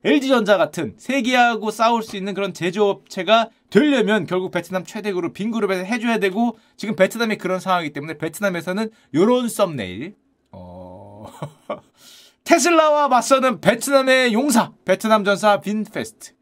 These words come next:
일론 머스크와 맞서는 아까 이름 어려우셨던 부엉 형님, 요렇게 맞서는 서로가 서로의 독서를 퍼부면서 지금은 머스크하고 저커버가 이루고 있죠. 나중에는 우리 부엉 형이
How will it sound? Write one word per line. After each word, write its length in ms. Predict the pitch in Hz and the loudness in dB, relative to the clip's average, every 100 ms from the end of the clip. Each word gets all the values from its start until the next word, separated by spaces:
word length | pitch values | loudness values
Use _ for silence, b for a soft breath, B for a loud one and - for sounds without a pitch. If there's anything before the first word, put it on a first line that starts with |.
| _ _ 185 | _ _ 2
일론 300 | 277 339 302 | 4 4 4
머스크와 500 | 285 - - 262 240 | 2 0 0 2 4
맞서는 560 | 202 202 208 240 262 - | 2 2 0 0 -4 -4
아까 240 | 165 196 | 0 2
이름 240 | 196 220 | 2 0
어려우셨던 640 | 165 170 180 160 151 202 147 | 0 2 0 -2 -4 -6 -4
부엉 300 | 165 196 175 | 0 0 0
형님, 300 | 170 147 117 _ _ _ _ | -8 -10 -14 _ _ _ _
요렇게 420 | 196 277 277 277 214 | 0 0 2 0 4
맞서는 520 | 156 170 220 214 180 | 2 0 -2 -4 -4
서로가 540 | - 285 302 277 277 | 2 4 4 4 2
서로의 360 | 247 233 233 226 | 0 0 0 0
독서를 480 | 214 - 220 208 202 | -4 -4 -2 -2 -4
퍼부면서 680 | 202 185 170 156 214 240 b b b | -6 -6 -8 0 0 0 b b b
지금은 580 | - 254 320 311 320 311 _ | -2 2 4 4 2 0 _
머스크하고 1000 | 170 170 214 214 - 240 214 240 262 247 - | -8 0 0 0 0 2 2 2 -2 -4 -4
저커버가 460 | 202 214 208 208 | -2 2 4 4
이루고 220 | 170 165 139 | 2 0 -2
있죠. 320 | - 196 226 _ - | -4 -8 -8 _ 2
나중에는 680 | 202 240 277 262 285 285 185 | 2 2 0 4 2 2 -2
우리 200 | 175 - | -4 0
부엉 320 | 180 226 220 | 2 4 2
형이 420 | 208 196 247 | -2 -2 -6